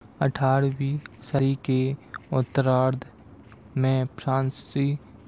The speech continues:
समाज, प्रथम स्टेट पा-, पादरी वर्ग, द्वितीय स्टेट्स कुलीन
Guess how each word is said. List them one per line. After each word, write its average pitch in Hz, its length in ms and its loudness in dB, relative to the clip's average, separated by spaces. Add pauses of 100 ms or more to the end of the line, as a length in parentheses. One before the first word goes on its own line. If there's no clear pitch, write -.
(100)
समाज, 123 420 2 (680)
प्रथम 143 420 2 (120)
स्टेट 127 460 0 (460)
पा-, 131 260 4 (580)
पादरी 135 440 2
वर्ग, 139 280 0 (720)
द्वितीय 131 540 2 (760)
स्टेट्स - 840 -2 (3000)
कुलीन 143 440 2